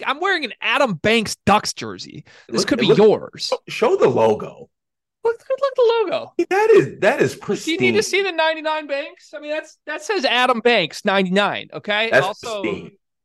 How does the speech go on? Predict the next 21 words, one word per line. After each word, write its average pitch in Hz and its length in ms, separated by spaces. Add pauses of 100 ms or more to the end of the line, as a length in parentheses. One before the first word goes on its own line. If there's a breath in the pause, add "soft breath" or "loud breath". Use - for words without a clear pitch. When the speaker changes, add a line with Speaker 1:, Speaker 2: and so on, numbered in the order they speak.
Speaker 1:
can 190 120
you 214 160
guess? 175 460
I'm 156 160
bringing, 180 340
uh, 131 540 (160)
I'm 139 80
bringing 160 360
two 165 420
additional 135 520
jerseys 120 600
with 113 160
me 113 360
to 107 260
Traverse 107 400
City 104 380
with 131 160
my 101 120
wife 104 260
and 98 100
daughter. 113 360